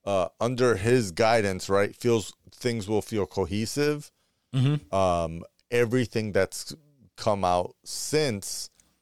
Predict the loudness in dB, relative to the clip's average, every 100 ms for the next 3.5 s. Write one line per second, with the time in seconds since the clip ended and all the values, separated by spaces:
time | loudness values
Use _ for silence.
0 | _ -4 -2 0 -2 -2 0 0 0 -2
1 | 0 -2 -2 -10 -18 _ _ _ _ _
2 | _ -4 -4 -6 -18 _ _ _ _ -2
3 | -2 0 -4 -4 -10